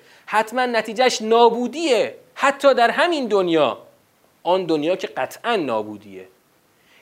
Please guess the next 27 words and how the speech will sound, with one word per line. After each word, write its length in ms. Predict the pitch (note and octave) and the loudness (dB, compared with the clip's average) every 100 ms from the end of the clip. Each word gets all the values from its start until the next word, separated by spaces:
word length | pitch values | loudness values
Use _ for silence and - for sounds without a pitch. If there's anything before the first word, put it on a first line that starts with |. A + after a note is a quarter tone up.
| _ | _
کی 340 | - - D#4+ A#3+ | -6 -4 -2 -2
حق 240 | G3 F#3 | 2 0
داره 340 | E3+ E3+ E3 | 0 -2 -2
تعیین 320 | D#3+ E3+ E3 E3 | -4 -8 -8 -8
کنه 220 | E3 D3+ | -10 -10
که 120 | D3 | -12
کی 300 | - - F#3 | -16 -16 -14
بره 300 | D3+ G3 G3+ | -6 -2 -2
جهنم 500 | F#3+ F3 F3 F3 F3 | -4 -8 -8 -12 -14
و 60 | E3 | -16
کی 220 | - F#3 | -16 -16
نره 260 | F#3 A3 G#3 | -14 -12 -12
جهنم؟ 480 | F3 D3 B2 A2+ _ _ _ _ _ _ _ _ _ _ | -14 -16 -18 -20 _ _ _ _ _ _ _ _ _ _
چطور 320 | - A3 D#4+ | -4 2 4
در 180 | C#4+ B3 | 4 2
اون 160 | G3+ C4+ | 2 -4
مثالی، 580 | F#3+ G#3 F#3+ A3 A#3+ G#3+ | -6 -4 0 2 2 2
مثال 300 | G#3+ G#3+ A3 | 0 2 2
اون 200 | A3+ G#3+ | 0 -2
مثال 460 | G3 G3 G3+ G3 - | 0 2 2 0 -4
ش-، 240 | - - - | -12 -14 -8
مثالای 340 | E3 F3+ F#3+ | -4 0 2
شور 360 | F#3 - F#3 F3+ | 0 -2 -4 -4
که 140 | F#3 | -2
گفتم، 440 | F3+ F3+ - F#3+ G#3+ | 0 0 0 -2 0
آدمای 300 | E3+ E3 F3 | 0 2 0
جنایتکار، 720 | F3 E3+ D#3 D3 C#3 E3+ C3+ | 0 -2 0 -2 0 0 0